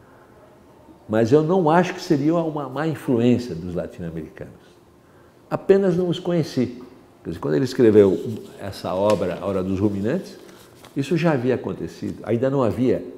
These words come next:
explodido o boom dos latino-americanos. Quer dizer, não os conheci a tempo de ser influenciado por eles.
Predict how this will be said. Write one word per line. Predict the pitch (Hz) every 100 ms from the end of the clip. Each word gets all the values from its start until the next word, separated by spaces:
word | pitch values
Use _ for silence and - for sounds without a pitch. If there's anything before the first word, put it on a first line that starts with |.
| - -
explodido | - 107 87 95 90 85
o | - 95
boom | 92 101 90 87 - - - -
dos | 92
latino-americanos. | 92 87 90 85 80 80 - 80 - - - - - - - - - - -
Quer | -
dizer, | 104 90 - - - - -
não | 127 160
os | 160
conheci | - 131 110 - 170 208 - -
a |
tempo | 123 - 190 165 117
de | 92 92
ser | -
influenciado | 95 87 - 90 87 - 90 80 - - - - - - -
por | 95
eles. | 95 - -